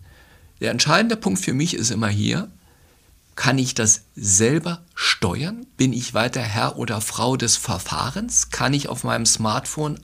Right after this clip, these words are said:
an- und ausschalten, ob ich das nutzen möchte oder nicht? Und ich glaub, das ist für die Zukunft entscheidend. Dass wir bei allen technischen Möglichkeiten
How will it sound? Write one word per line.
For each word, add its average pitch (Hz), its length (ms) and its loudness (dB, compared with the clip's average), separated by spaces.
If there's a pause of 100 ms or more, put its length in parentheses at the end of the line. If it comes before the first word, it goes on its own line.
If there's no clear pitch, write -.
an- 135 260 0
und 131 280 -4
ausschalten, 123 680 2
ob - 220 -6
ich 110 160 -4
das 110 200 0
nutzen 135 440 -2
möchte 139 340 -4
oder 107 240 -4
nicht? 135 460 -4 (540)
Und 110 100 0
ich 110 140 -2
glaub, 110 200 -2
das 147 200 2
ist 160 100 0
für - 160 -2
die 104 120 -6
Zukunft - 520 -8
entscheidend. - 560 -10 (640)
Dass 117 300 0
wir 143 140 2
bei 120 120 -2
allen 185 340 0
technischen 139 560 0
Möglichkeiten 156 840 -2